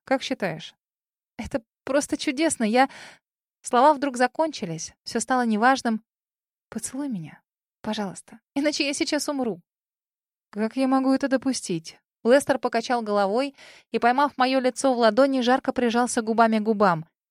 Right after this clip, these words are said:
Я провела кончиками пальцев вниз по его груди и животу, подцепив за край,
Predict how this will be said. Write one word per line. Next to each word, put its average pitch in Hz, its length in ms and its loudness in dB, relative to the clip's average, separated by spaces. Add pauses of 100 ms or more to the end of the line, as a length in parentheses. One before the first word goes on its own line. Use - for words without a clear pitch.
(220)
Я 220 120 4
провела 247 360 4
кончиками 240 500 -2
пальцев 226 480 -2
вниз 208 380 0
по - 100 -4
его 185 260 0
груди 185 440 -2
и 214 40 2
животу, 190 500 2
подцепив 233 540 -2
за 196 160 2
край, 240 340 2